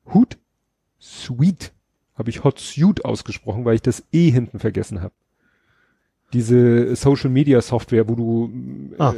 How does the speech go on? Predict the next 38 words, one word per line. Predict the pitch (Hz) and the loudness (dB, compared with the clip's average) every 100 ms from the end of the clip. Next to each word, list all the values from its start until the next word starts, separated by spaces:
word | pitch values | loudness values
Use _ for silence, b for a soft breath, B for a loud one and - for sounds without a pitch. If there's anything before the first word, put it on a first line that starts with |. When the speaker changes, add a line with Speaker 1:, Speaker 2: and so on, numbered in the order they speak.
| 87 | -4
Speaker 1:
eine | 131 131 | 0 0
Oberfläche | 147 143 - 147 143 123 | 4 2 4 4 4 4
hast | 131 - | 2 -2
und | 123 | -4
kannst | 110 127 - | 0 0 2
dann | 120 123 123 127 | 0 0 -4 -4
einen | 127 127 123 | 0 0 2
Post | 135 127 127 | 2 2 0
auf | 131 123 | -4 -6
allen | - 123 123 | 0 0 0
Plattformen | - 143 - 123 113 | 2 0 2 -2 0
raushauen, | 107 110 110 120 120 185 - - | 0 0 0 -2 -2 -4 -10 -10
mehr | 107 104 | -6 -4
oder | 101 | -4
weniger, | 107 120 120 151 B B B B | -2 -2 0 -2 B B B B
mit | 120 | -6
Einschränkung. | 120 120 - 139 135 165 B B B B _ | -2 -2 0 0 0 -2 B B B B _
Und | 151 127 120 _ _ _ _ _ | 2 2 0 _ _ _ _ _
ja, | 139 123 | 2 2
es | - 127 - | 0 -6 -4
ist | 151 | -4
eben | 147 135 | -2 -2
eine | 131 127 - _ _ _ _ - | 0 -2 -2 _ _ _ _ 0
Hootsuite, | 156 185 - _ _ - - 135 147 156 - - _ | 2 2 -6 _ _ -20 -10 0 2 2 -2 -20 _
weil | - 107 107 _ _ | -8 -8 -8 _ _
schreibt | - 123 - | -4 -2 -2
sich | 110 - _ _ | -8 -10 _ _
hinten | - 139 - 151 135 | -6 -6 -8 -8 -4
der | 113 | -2
Speaker 2:
Mit | 151 | 2
E. | |
Speaker 1:
zweite | 123 160 | 2 2
Teil | 147 143 147 143 | 0 4 4 2
mit | 131 143 | 0 4
E | 139 156 | 4 4
wie | 127 143 | 2 0
eine | 131 120 | 0 0
Hotelsuite | 127 160 165 131 _ - - 127 185 - | 0 4 4 2 _ -16 -4 0 0 -4